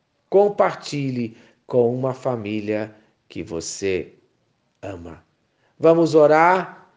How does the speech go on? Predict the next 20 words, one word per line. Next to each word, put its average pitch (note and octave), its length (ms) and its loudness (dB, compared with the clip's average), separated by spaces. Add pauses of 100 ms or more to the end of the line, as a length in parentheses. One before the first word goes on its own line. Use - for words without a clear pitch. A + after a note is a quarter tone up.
por C#3 200 0
nossas C#3 480 -4
famílias. D3 680 0
Senhor A#3 560 4
Deus, D3+ 540 6 (540)
Obrigado F#3+ 1200 4 (420)
por D3+ 280 4
nossos C3+ 680 -4
filhos. - 600 -18 (600)
Abençoe G3 1500 6
os D3 240 -6
pais A3+ 840 2 (460)
a F3+ 140 4
educar F#3 560 4
os F3 120 2
seus - 320 -4
filhos C4+ 600 2 (840)
nos C#3+ 220 -4
teus D3+ 280 4
caminhos A#2+ 680 -6